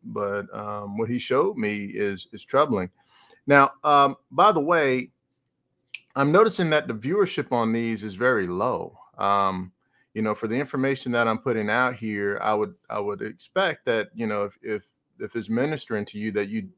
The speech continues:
that you tell some people, "Hey, man, check this out," because I'm trying to give you information, and, or I am, I am providing information in these Just Truth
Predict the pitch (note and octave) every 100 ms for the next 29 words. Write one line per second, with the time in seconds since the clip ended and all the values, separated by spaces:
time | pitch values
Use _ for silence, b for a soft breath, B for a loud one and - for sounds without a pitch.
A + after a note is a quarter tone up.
0 | _ G2+ - G2 - C#3 D#3+ G#2 G2+ G#2+
1 | G2 B2 A#2+ A2 G#2+ - B2 G#2 - B2
2 | A#2+ G2 A2+ - G#2+ G2+ - _ _ _
3 | _ _ - A2 D3 C#3+ D#3 C3+ A#2+ C3
4 | A#2 B2 B2+ A#2+ - A2 B2+ - - A#2
5 | A2 A2 - A2 G#2+ - A#2+ A2+ A#2+ A2
6 | C3 E3+ F2 - A#2 B2 D3+ C#3+ C3 A2
7 | A#2 B2 A2+ A#2 A2 A#2 C3 - G#2 G#2
8 | G#2 - B2 A#2 - - A2